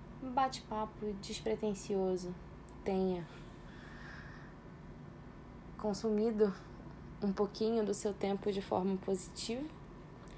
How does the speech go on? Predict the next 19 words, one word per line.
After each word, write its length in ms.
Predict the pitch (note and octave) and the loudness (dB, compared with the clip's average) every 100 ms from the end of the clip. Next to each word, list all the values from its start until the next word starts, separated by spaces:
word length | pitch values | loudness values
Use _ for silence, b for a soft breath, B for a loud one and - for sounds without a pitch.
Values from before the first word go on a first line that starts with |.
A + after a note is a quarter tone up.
| B B B B B | B B B B B
E 120 | D#4 D#4+ | 2 2
espero 480 | - - B3 B3 B3 - - - | 2 6 8 8 2 -10 -14 -12
que 100 | - | -8
você 340 | A3 A3 - G#3+ | -2 -2 0 0
venha 400 | F#3+ G3 A3 A3 | 2 2 4 4
aqui 380 | G#3+ - G3+ G#3+ - - - | 0 -2 -2 -2 -6 -12 -2
ouvir 540 | - A3 F#3+ G3 G3+ G#3 | 4 4 4 0 0 0
mais 540 | G#3 G#3+ A3 G#3+ - - - | 2 4 2 0 -8 -10 -6
reflexões 1120 | C#4+ - C4 B3 - - G3 G3 G3+ - - - B B B B B B B B - - - | -4 -2 -2 -2 -2 -2 0 0 0 -2 -8 -10 B B B B B B B B -14 -14 -14
sem 300 | - - C4+ | -8 0 2
pé 160 | B3+ G#3+ | 2 2
nem 120 | G#3 | 2
cabeça 500 | G#3 G3 F3+ F#3 - - - - - - - | 2 2 2 -2 -6 -10 -14 -14 -12 -14 -12
que 140 | - | 0
eu 60 | B3 | 0
faço 440 | - G3 G3+ - - - - - - | 2 0 0 -6 -10 -12 -14 -12 0
do 140 | A#3 | 2
meu 200 | A#3 G3+ | 4 4
divã, 340 | F#3+ F#3 E3 | 4 0 -2